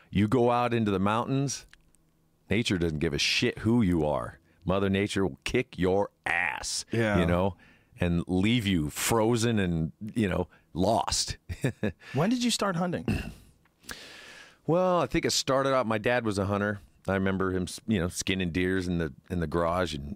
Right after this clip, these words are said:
Speaker 1: in Southern California here. Um, skeet shooting,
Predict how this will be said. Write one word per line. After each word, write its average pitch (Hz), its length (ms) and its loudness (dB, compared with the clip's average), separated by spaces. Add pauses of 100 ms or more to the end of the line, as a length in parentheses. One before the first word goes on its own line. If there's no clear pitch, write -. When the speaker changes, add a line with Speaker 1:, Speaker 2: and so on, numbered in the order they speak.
Speaker 1:
in 78 300 -4 (420)
Southern 82 300 -2
California 90 600 -2
here. 87 360 -2 (380)
Um, 82 400 -2 (1800)
skeet - 360 -2
shooting, 131 480 2